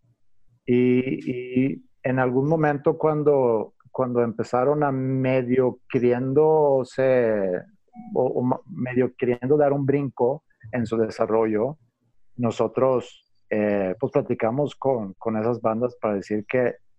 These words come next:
eh, "Mira, aquí afuera funciona... Eh, así, y nosotros encantados en guiarles en ese proceso para que tengan un desarrollo", porque también para ese entonces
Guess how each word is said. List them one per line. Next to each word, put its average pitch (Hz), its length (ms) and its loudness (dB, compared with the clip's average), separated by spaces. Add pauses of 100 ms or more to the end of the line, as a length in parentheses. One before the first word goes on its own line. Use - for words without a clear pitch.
eh, 107 360 0
"Mira, 117 360 -4 (360)
aquí 135 280 0
afuera 151 420 2
funciona... 127 960 -2 (680)
Eh, 95 380 -2 (140)
así, 156 560 -2 (480)
y 120 100 -2
nosotros 123 760 0
encantados 113 600 -2
en 135 100 -2
guiarles 117 540 0
en 113 100 -4
ese 113 160 -4
proceso 123 580 -4
para 107 300 -2
que - 140 -6
tengan 110 400 -4
un 120 120 -2
desarrollo", 113 840 -2 (520)
porque 113 460 -2
también 110 420 -2
para 120 200 0
ese 113 100 -4
entonces 113 800 -4